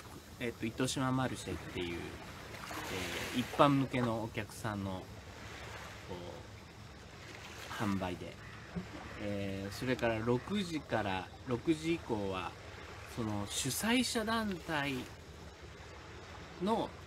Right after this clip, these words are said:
懇親会のおつまみを提供するっていう二部構成です。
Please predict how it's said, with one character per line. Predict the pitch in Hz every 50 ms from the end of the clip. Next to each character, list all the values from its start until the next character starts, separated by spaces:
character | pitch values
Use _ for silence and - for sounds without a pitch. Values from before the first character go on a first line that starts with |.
| - - - - -
懇 | - 170 175 202 220
親 | 202 - - - 208 202 202 190
会 | - - 196 190 185 185 180
の | 185 202 233 233 208 - - - -
お | 135
つ | - - 180
ま | 185 175 139
み | 123 107 101
を | 95
提 | - - 110 101 90
供 | - 98 92 92
す | - -
る | -
っ | 92 90 85 - -
て | 90
い | 90
う | 85 - - 107
二 | 107 110
部 | 113 135
構 | 143 - - 139 117 101
成 | - -
で | - - - - - -
す。 | - -